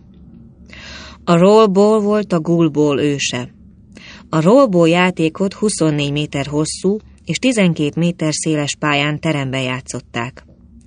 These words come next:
A kapu hét méter széles volt, és öt főből állt egy csapat. A kapu előtt három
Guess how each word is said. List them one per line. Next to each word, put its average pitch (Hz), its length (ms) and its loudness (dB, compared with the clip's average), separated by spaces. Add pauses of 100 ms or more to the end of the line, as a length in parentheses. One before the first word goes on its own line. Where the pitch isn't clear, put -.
(420)
A 175 120 -2
kapu 262 320 2
hét 214 300 2
méter 147 380 0
széles 147 420 -2
volt, 185 340 -2 (280)
és 151 220 -2
öt 247 200 2
főből 175 360 0
állt 143 240 -2
egy 131 160 -8
csapat. - 560 -12 (680)
A 180 120 0
kapu 277 320 2
előtt 208 260 2
három 185 560 0